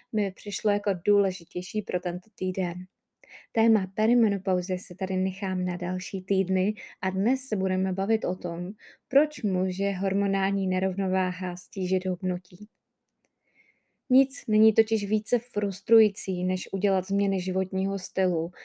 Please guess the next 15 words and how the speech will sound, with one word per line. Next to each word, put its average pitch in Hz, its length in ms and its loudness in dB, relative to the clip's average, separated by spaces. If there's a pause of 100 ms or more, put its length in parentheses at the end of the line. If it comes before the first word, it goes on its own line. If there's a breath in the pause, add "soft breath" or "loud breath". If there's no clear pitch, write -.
(160 loud breath)
abyste 190 400 -2
podpořila 190 640 -2
své 208 260 0
zdraví 180 540 -2 (460 loud breath)
a 185 200 -2
trochu 196 400 -4
zhubla. 185 560 0 (720 loud breath)
Jen 214 200 4
abyste 214 420 4
zjistila, 208 680 4
že 208 140 0
se 214 240 2
navzdory 208 680 6
vašemu 190 540 -4
úsilí 185 640 -2